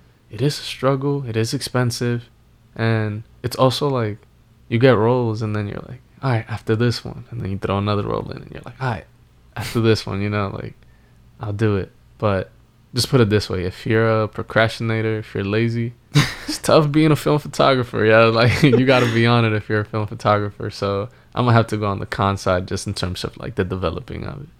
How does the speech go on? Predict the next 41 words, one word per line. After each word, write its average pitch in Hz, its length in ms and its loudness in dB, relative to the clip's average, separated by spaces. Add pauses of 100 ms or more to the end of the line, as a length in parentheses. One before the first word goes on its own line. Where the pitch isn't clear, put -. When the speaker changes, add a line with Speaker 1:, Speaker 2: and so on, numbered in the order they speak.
(280)
Speaker 1:
including 104 800 0 (260)
how 101 100 -2
much 90 220 -2
it - 80 -10
costs. - 420 -10 (680)
Speaker 2:
Yeah, 131 120 4
the 113 80 -4
price 170 320 0
is 165 80 -4
definitely 135 360 0
a - 20 -2
con. 117 560 0 (880)
In 135 100 2
terms 175 320 0
of 147 260 2 (560)
the 127 420 4
time 139 280 2
it 139 120 -4
takes 131 280 -2
to 123 520 -2 (180)
see 139 240 2
them 170 240 0
or 123 80 0
get 127 220 -4
them 127 160 0
developed, 123 640 0 (460)
I 123 40 2
do 139 140 2
think 147 200 0
it's - 300 -6 (220)
partially, 131 480 0
like, 120 240 -2
up - 160 -2
to 131 100 -8
you. 151 360 -4 (480)
Like, - 140 -2
I 127 40 6
know 135 140 4
some 131 240 0
people 131 260 0
who 120 500 -2